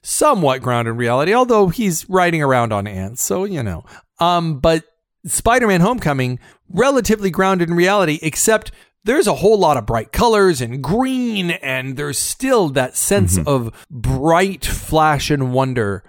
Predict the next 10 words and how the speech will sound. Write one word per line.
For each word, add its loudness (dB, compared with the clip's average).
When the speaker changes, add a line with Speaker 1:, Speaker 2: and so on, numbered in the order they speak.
Speaker 1:
to 2
the -2
films. -4
It -8
feels 0
like 0
a -4
bright -4
comic -4
book. -16